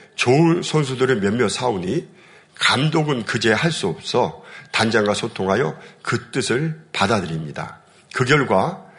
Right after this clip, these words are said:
처음 단장이 의도했던 대로 포지션이 빈자리에 출루율이 높은 포수 출신 선수를 일루수로 배치시키고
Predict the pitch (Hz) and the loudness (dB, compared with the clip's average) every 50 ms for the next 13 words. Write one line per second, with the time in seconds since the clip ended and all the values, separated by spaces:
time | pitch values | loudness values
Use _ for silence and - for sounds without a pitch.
0 | - - - - - - _ - 202 214 185 175 160 - - 113 120 135 147 156 | -20 -20 -20 -20 -20 -8 _ 2 2 4 2 2 -2 -2 -2 0 0 2 2 2
1 | 156 160 160 165 165 156 131 123 123 139 127 120 - - 110 104 101 110 113 135 | 4 4 4 4 4 4 2 2 2 2 0 0 0 -2 -2 0 0 2 2 2
2 | 117 87 - - - - - _ _ - - 196 190 - 165 - 165 151 143 123 | 2 0 -4 -10 -16 -20 -20 _ _ -2 0 0 2 2 0 0 2 0 0 -2
3 | - 123 117 113 117 107 107 117 139 147 135 - - - - - - - _ - | -2 -4 0 2 2 2 2 2 2 2 0 0 -6 -14 -20 -20 -20 -14 _ -2
4 | - 214 202 190 190 180 170 160 143 131 120 101 - - 143 135 123 113 - - | 2 4 6 6 6 6 4 4 4 4 2 0 0 -4 -4 -4 -4 -6 -8 -12
5 | - - - 185 170 160 175 160 - - 147 - - 156 160 180 190 175 - - | -16 -2 0 2 2 2 2 0 -2 -4 -2 -2 0 0 0 -2 -4 -8 -14 -20
6 | - - - - - - - - 151 151 127 113 131 131 135 - 135 147 156 143 | -20 -20 -20 -20 -16 -12 0 0 2 2 2 0 0 0 0 2 2 2 2 2
7 | 127 117 - 123 113 107 98 - 113 104 - 120 113 - - - - 80 78 76 | 2 -2 -2 -2 -2 -2 0 0 -2 -2 0 -2 -2 -2 -2 -4 -10 -10 -8 -6
8 | 76 - - - - | -6 -6 -6 -10 -12